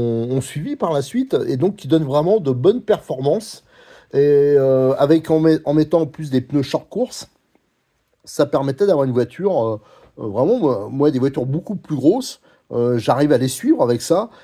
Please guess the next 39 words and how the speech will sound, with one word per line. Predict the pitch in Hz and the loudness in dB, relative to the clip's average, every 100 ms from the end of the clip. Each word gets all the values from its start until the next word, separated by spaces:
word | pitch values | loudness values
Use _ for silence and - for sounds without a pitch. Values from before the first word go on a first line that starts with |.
| - | -2
Et | 143 | 0
en | 147 | 0
plus, | 196 | -2
c'est | 226 151 | -4 -4
compact, | - 160 151 165 165 180 175 156 | 0 0 2 4 4 2 0 0
euh, | 147 139 135 135 | 2 4 2 2
c'est | 131 - | 0 -2
marrant, | 139 135 143 151 165 175 - - | 2 2 4 4 2 0 -8 -20
c'est, | - - 147 | -4 2 4
euh, | 143 139 | 6 4
un | 139 | 2
châssis | 147 139 - | 0 -2 -2
quand | 147 139 | -2 2
même | 143 139 | 2 -2
qui | 147 | -6
est | 131 | -6
court. | - 180 185 | -2 2 4
Alors, | 156 127 | 4 2
dans | 120 127 | 2 0
les | 127 | 0
parties | 127 - - | -2 -6 -10
sinueuses, | 131 - 143 151 143 - - _ | -14 -6 0 2 0 -6 -18 _
ça | - 151 | 0 2
va | 147 | 4
vraiment | 147 120 165 165 | 2 2 2 2
bien. | 123 147 220 - - | 2 0 0 -6 -2
Alors, | 127 | 0
bien | 117 135 | 2 0
sûr, | - 180 | 2 2
avec | 135 113 | 2 0
des | 120 | -4
pneus | - 131 | -2 -4
comme | 127 120 | -2 -2
ça, | - 160 160 _ _ - | 2 0 0 _ _ -10
euh, | 117 113 113 113 - | -6 -4 -4 -8 -10
c'est | - - | -8 -2
pas | 135 | -2
comme | - 127 | 0 -2
ceux, | - 139 127 147 | 0 -2 0 -2